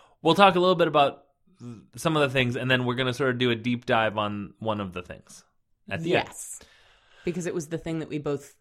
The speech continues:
Speaker 2: consumed.
Speaker 1: Right. And then the thing we sort of were like, "I guess we'll do this week's episode on this." Uh, on the flight out, the first thing I did was I finished an episode of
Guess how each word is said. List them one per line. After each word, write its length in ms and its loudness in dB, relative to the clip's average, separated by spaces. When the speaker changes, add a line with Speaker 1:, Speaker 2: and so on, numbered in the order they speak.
Speaker 2:
consumed. 540 -12
Speaker 1:
Right. 260 2
And 160 0
then 200 2
the 120 -2
thing 200 0
we 100 2
sort 180 4
of 60 0
were 80 0
like, 280 -4
"I 60 -6
guess 220 -4
we'll 120 -4
do 320 0
this 160 -2
week's 160 -4
episode 320 0
on 100 2
this." 440 -2
Uh, 340 2
on 160 4
the 80 2
flight 260 0
out, 300 -2
the 80 0
first 320 4
thing 160 -4
I 160 0
did 420 -6
was 380 0
I 160 -2
finished 720 -2
an 120 0
episode 460 2
of 480 0